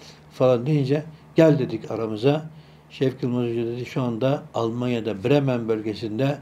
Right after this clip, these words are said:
İslamiyet için en iyi çalışan bu kardeşimiz." dedi. "Kimin nerede dönüş yapacağı belli olmaz. Gayret edelim. Allah için koşuşturalım. Birilerini kazanmaya çalışalım. Çünkü hakikaten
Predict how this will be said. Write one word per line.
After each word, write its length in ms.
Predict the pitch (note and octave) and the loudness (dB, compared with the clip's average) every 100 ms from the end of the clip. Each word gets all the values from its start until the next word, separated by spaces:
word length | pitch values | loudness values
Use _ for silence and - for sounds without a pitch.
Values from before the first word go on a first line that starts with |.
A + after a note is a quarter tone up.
| - - - | -10 -20 -14
İslamiyet 600 | - - B2 B2 B2+ B2 | -10 -2 -2 0 -4 -6
için 240 | - A2+ - | -8 -8 -6
en 140 | E3 D3+ | 0 0
iyi 140 | A#2+ | 0
çalışan 460 | - A2+ A2+ B2+ A#2+ | -4 -8 -6 -6 -6
bu 80 | A#2+ | -6
kardeşimiz." 540 | G#2 G2+ - - - | -8 -10 -18 -20 -20
dedi. 380 | - - - - - - - - - - - - - - - - | -20 -16 -10 -10 -10 -20 -20 -20 -20 -20 -20 -20 -20 -20 -20 -6
"Kimin 340 | - D#3 D#3+ D3+ | 2 4 6 6
nerede 320 | D3+ C#3+ C3 | 4 4 0
dönüş 260 | C#3 C3+ B2 | 0 -2 -2
yapacağı 460 | A#2+ A2+ A#2+ A2 | -2 0 -2 -2
belli 240 | A2+ A2 A2 | -2 -4 -6
olmaz. 540 | G#2+ G#2 G2 - - - - - - - | -8 -8 -12 -12 -18 -20 -20 -20 -20 -4
Gayret 380 | B2 C3 C3+ C3 | 0 2 0 -2
edelim. 340 | A#2+ A2+ G2+ - | -2 -4 -4 -4
Allah 280 | B2+ C3+ D3+ | 0 6 6
için 240 | D3 D3 | 4 -2
koşuşturalım. 720 | D3+ C3 - - B2 A#2+ A#2 A#2 - - - - | -4 -6 -8 -4 -2 0 -2 -8 -16 -20 -18 -2
Birilerini 360 | C3+ C#3+ D3 C#3+ | 4 6 4 4
kazanmaya 480 | C3 C3 B2+ B2+ B2 | 0 0 0 0 -2
çalışalım. 540 | A#2+ A2+ - B2+ D3 - - - - - | -4 -4 -4 -2 -2 -6 -18 -20 -20 -4
Çünkü 440 | C3+ B2+ C3 A2+ - - - | -4 -2 -2 -2 -6 -20 -10
hakikaten 720 | C3+ E3+ D#3 C#3 C#3 B2 | -4 2 4 4 4 0